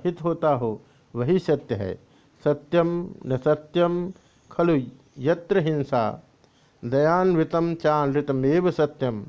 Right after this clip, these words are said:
हितम नराणाम भवति ह्ययेन, तदेव सत्यम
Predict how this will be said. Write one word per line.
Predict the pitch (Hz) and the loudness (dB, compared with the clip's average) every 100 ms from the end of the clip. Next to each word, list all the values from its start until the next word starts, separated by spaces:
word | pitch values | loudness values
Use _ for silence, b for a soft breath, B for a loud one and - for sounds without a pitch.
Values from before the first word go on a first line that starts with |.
| - b b b - | -16 b b b -2
हितम | 151 170 170 | 0 2 2
नराणाम | 160 147 147 147 143 139 135 127 | 2 2 4 2 2 2 0 -4
भवति | 135 107 127 135 139 190 175 | -8 -4 0 0 0 0 2
ह्ययेन, | 147 139 135 127 127 117 113 _ b b b | 2 4 4 2 0 -2 -6 _ b b b
तदेव | 139 151 202 185 135 | -2 4 4 4 2
सत्यम | 147 139 - 156 147 120 | 0 0 0 -2 0 -4